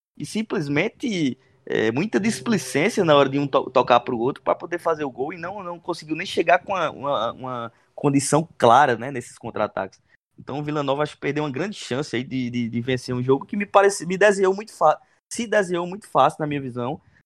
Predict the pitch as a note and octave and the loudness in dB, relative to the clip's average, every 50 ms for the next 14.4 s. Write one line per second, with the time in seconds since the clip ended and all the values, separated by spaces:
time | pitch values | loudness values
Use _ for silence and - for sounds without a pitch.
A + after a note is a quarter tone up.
0 | _ _ - D3 E3 D#3 E3 F3+ F#3+ F#3 D3+ C3 C#3 D3 E3 D#3+ - E3 - E3 | _ _ -6 -6 -4 -2 -2 -2 0 2 4 4 4 4 2 -4 -8 -8 -6 -4
1 | E3 D#3 E3 E3 E3 D#3+ - - D#3+ D#3 - - D#3 C#3+ D3 E3 G3+ F#3+ - - | 0 0 0 0 0 -4 -6 -8 -10 -10 -8 -8 -8 -6 -6 -6 -6 -6 0 2
2 | B2 B2+ D3+ F3 F3 - - F3+ G3+ - F#3 D#3+ D3 - D3 C3 - C#3+ C#3 C#3 | 4 4 4 2 -2 -8 -12 -12 -10 -4 -2 -2 -2 -2 -4 -8 -8 -6 -4 -4
3 | B2+ B2 B2 D3+ - - _ _ _ _ _ _ _ _ _ _ _ _ - C#3+ | -2 -2 -4 -6 -6 -10 _ _ _ _ _ _ _ _ _ _ _ _ -6 -2
4 | D3 D3+ F3 E3+ - - G3 - _ _ _ _ _ _ _ - D3 D3 - E3 | 0 0 0 0 -4 -8 -10 -10 _ _ _ _ _ _ _ -2 -2 -2 0 -2
5 | D#3 - D#3+ D3 E3+ E3+ D3+ C3+ B2+ A2+ - - G#2 A2 A#2+ B2 C3 B2+ - - | -4 -2 -2 0 0 0 2 2 0 -2 -2 -4 -4 0 2 2 2 2 0 -6
6 | - C#3+ C#3 C#3 C3+ C3 A#2+ A#2 B2 C#3 C#3+ C#3+ C#3 C3+ C3+ C3 B2+ B2 A#2+ G#2 | -6 -4 -2 0 0 0 0 0 0 0 2 2 2 2 2 0 0 0 -2 -2
7 | - - _ _ _ _ _ _ - - A2 A2 G#2+ A2 G#2+ G#2 G#2 G#2 G#2 - | -4 -10 _ _ _ _ _ _ -2 0 0 2 2 0 0 0 -2 -2 -4 -6
8 | _ _ _ _ _ _ - - A#2+ - C3 B2+ C3 C3 - - C3 - B2+ B2 | _ _ _ _ _ _ 2 2 4 6 6 6 6 4 0 -4 -6 -2 -2 -2
9 | A#2+ - B2 B2+ - - - B2+ A#2+ A#2+ - - B2+ B2 - - _ - C3 C3 | 0 2 0 0 0 0 0 0 0 0 -2 -6 -8 -8 -10 -14 _ -6 -4 -4
10 | C3 B2+ B2+ _ _ - D3+ D#3 D#3 D3 D3 D3+ C#3 - - F#2 F2 E2 A#2+ C#3 | -4 -6 -10 _ _ -4 -2 -2 -2 -4 -6 -6 -6 -6 -8 -8 -6 -4 -2 2
11 | C3+ C3+ C#3 D3 D#3 D3+ C3+ B2+ A#2+ A#2 - _ _ _ _ _ _ _ _ _ | 4 6 8 8 8 6 6 2 -2 -4 -8 _ _ _ _ _ _ _ _ _
12 | - - A#2+ A#2+ B2 A#2+ A#2 A#2+ A#2+ B2 A#2 A2+ A2+ - - B2 - - B2+ B2 | -8 0 4 6 8 8 8 8 8 8 8 6 4 0 -6 -8 -2 -2 -2 -2
13 | - - C#3 C3 - C#3 C#3 C3+ B2+ - C3+ C3 C#3 C#3+ C#3 C#3 C#3+ C3 B2+ _ | -2 -4 -6 -2 2 4 4 4 4 4 2 2 2 2 -2 -6 -10 -12 -14 _
14 | - E3 F3 F3+ E3+ D#3 C3 | -10 -8 -6 -4 -4 -4 -6